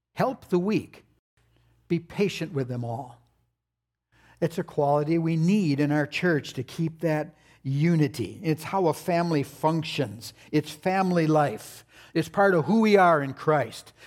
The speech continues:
So when a teenager gets frustrated 'cause dad or my teacher or this person in the church doesn't understand the struggles I'm having right now, be patient with that teacher, that dad.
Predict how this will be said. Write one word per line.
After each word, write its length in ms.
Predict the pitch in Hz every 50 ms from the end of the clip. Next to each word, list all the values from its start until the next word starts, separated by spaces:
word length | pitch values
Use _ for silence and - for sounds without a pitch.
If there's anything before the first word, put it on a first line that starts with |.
| - - - -
So 240 | - - 202 202 190
when 140 | 180 170 160
a 40 |
teenager 640 | 147 - - 214 240 233 220 196 180 175 156 147 180 170
gets 200 | 160 165 156 -
frustrated 640 | - - 196 226 226 - - 190 185 165 160 156
'cause 200 | - 156 147 139
dad 600 | 131 143 143 135 175 170 175 185 190 196 196 196
or 420 | 202 - 208 151 151 143 143 135 131 - - - -
my 160 | 131 131 131
teacher 760 | 123 - - 196 208 196 - - - 196 196 202 196 185 - - - _
or 160 | - 147 147
this 220 | 143 165 185 180 -
person 360 | - 196 202 180 - 190 175
in 40 | 165
the 80 | 151
church 240 | - 190 185 175 -
doesn't 340 | - 190 214 208 240 202 185
understand 760 | 185 185 180 160 - - - - - 190 202 208 196 180 165
the 60 | 151
struggles 500 | - - - 175 180 214 220 226 208 156
I'm 180 | 170 160 147
having 360 | 131 147 151 147 143 151 143 139
right 240 | 135 135 139 139
now, 320 | 147 139 135 139 147 147 - - - - _
be 100 | 233 -
patient 420 | - - 196 202 - - 214 208
with 200 | 214 180 175 165
that 340 | 185 190 180 180 - _ _
teacher, 480 | - 233 302 285 - - 156 123 123 131
that 240 | 151 160 180 175
dad. 380 | 185 208 247 262 - 78 - -